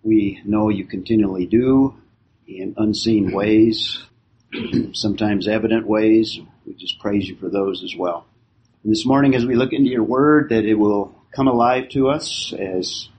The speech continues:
it is intended, that we might be illumined to understand what, what you have for each of us individually this morning, and in that,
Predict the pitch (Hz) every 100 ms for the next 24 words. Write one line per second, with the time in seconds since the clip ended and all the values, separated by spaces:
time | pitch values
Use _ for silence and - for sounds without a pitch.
0 | _ _ _ _ 127 113 107 107 127 143
1 | 139 139 135 135 - - - 113 113 113
2 | 113 117 117 117 113 104 127 131 131 139
3 | 143 - - - 104 101 - 113 113 107
4 | - 113 120 127 131 127 101 107 104 _
5 | - _ _ _ - 101 104 113 120 117
6 | 117 110 110 117 117 117 113 113 113 110
7 | 107 123 131 127 139 135 - 110 - 120
8 | 123 127 139 - 101 98 95 - 110 123
9 | 120 120 123 120